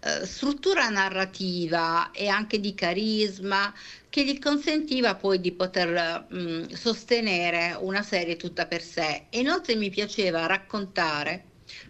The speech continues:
purtroppo oggi siamo s-, abituati sempre di più a vedere le relazioni sentimentali che si chiudono con la violenza, eh, i femminicidi si, si, mm,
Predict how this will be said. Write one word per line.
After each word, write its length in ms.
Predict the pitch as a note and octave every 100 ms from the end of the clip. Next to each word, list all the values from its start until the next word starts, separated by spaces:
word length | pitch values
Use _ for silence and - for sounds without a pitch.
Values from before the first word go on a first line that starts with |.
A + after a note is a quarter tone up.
| -
purtroppo 380 | - A#3+ A#3+ A3
oggi 200 | F#3+ E3+
siamo 320 | F#3 E3+ F3
s-, 140 | - -
abituati 520 | F#3+ G3 G#3+ G#3+ G#3+
sempre 360 | F#3 G#3 G#3+ G3+
di 140 | G3+
più 220 | G3+ A3+
a 60 | F#3+
vedere 380 | E3+ E3+ F3 F3
le 160 | F3 E3+
relazioni 640 | F3 F3+ F3+ - G#3 G3+
sentimentali 720 | F#3+ F3+ F#3 F#3+ F#3 G#3 G3+
che 120 | - E3+
si 200 | E3+ D#3+
chiudono 360 | F#3+ F3 D#3+
con 140 | D#3 E3
la 100 | D#3+
violenza, 840 | D#3+ D#3 D3 D3 D3 - E3+ G#3 - - - - -
eh, 360 | - E3+ F3
i 60 | F3
femminicidi 840 | F#3 F#3+ F#3 F#3 F#3 - G3 F#3+ E3
si, 280 | - D#3+
si, 500 | D3 - E3+ F3 D#3+ D#3
mm, 420 | D3+ D3+ E3